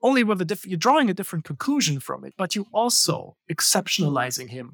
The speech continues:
from the overall political conflict. And you, and you're basically saying, "Look, the actual conflict is somewhere else."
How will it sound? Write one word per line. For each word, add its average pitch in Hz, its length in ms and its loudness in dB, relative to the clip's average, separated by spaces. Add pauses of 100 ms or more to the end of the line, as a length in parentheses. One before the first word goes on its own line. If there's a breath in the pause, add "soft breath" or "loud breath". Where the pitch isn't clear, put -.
from 131 440 -2 (120)
the 165 120 0
overall 139 400 -2
political - 480 -16
conflict. - 540 -10 (480)
And 160 140 4
you, 151 240 -2
and 160 140 0
you're 156 100 -4
basically 139 460 -6
saying, 131 420 0
"Look, 160 280 -2
the 170 120 -8
actual 165 260 0
conflict 156 340 -8
is - 80 -2
somewhere 160 280 -2
else." 147 280 -4